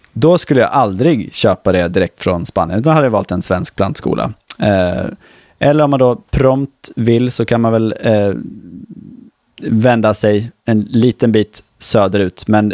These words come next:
du kommer ha ett gissel att få till frakten och annat. Eh, så, så, eh, det är liksom alltid lättast att gå via en svensk plantskola,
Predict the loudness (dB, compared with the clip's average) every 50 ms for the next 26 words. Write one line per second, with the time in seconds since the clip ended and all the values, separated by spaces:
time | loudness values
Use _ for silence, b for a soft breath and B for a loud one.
0 | -6 -4 -2 -2 -2 0 0 0 2 2 2 2 2 2 2 0 0 -2 -2 -2
1 | -2 -2 -2 0 0 0 0 -2 -2 -2 0 0 -2 -2 -2 -2 -2 -2 -2 -6
2 | -12 -4 0 0 2 2 2 0 0 0 2 2 2 2 0 0 -2 -6 -8 -10
3 | -12 B B B B B B B B B -4 -2 0 2 2 2 2 2 0 0
4 | -2 -2 -4 -6 -4 -2 0 0 0 -2 -2 -2 0 2 2 2 2 0 0 -2
5 | -2 -2 -4 -4 -6 -8 -12 -12 -14 -14 -14 -16 _ _ _ 0 0 2 2 0
6 | -2 -4 -4 -4 -4 -4 -6 -8 _ -4 -4 -4 -4 _ -2 -2 0 0 0 -2
7 | -4 _ -4 -4 -2 -2 -2 -2 0 0 0 2 2 0 0 0 0 -2 -4 -4
8 | -4 -2 -2 -4 -4 -6 -4 -2 0 0 0 -2 -4 -2 -2 -2 -2 -4 -2 -2
9 | 0 0 0 -2